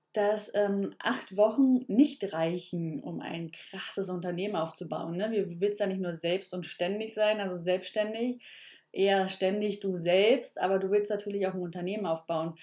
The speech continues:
Hier gibt's übrigens auch viele verschiedene Modelle und auch, ähm, Branding-Sorten, Positionierungsmodelle, Branding-Modelle und so weiter und so fort.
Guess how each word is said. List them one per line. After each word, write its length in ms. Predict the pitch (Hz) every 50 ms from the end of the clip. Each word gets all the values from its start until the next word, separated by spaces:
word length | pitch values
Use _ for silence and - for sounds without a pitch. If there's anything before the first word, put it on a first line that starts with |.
| - - - - -
Hier 100 | 220 214
gibt's 220 | 214 226 - -
übrigens 320 | 190 208 202 202 196 190 -
auch 280 | - 190 214 214 - -
viele 280 | - - 254 247 233
verschiedene 480 | 233 - 190 185 - 208 196 185 180 170
Modelle 540 | 165 165 151 156 170 185 208 202 185 170 165
und 180 | 165 165 151
auch, 300 | - - 156 156 156 - -
ähm, 220 | - 165 160 151
Branding-Sorten, 840 | 151 160 170 202 220 214 196 185 180 165 180 165 156 156 - 170 165
Positionierungsmodelle, 1400 | - - 180 175 175 170 - - 175 170 175 185 180 180 175 175 165 - - 170 170 156 - 175 170 175 175 160
Branding-Modelle 800 | 165 - 160 160 170 170 170 170 165 165 160 170 170 165 175 -
und 160 | 196 196 190
so 80 | 196 175
weiter 240 | 175 170 165 170 165
und 80 | 160
so 100 | - 165
fort. 300 | - - 170 170 160 -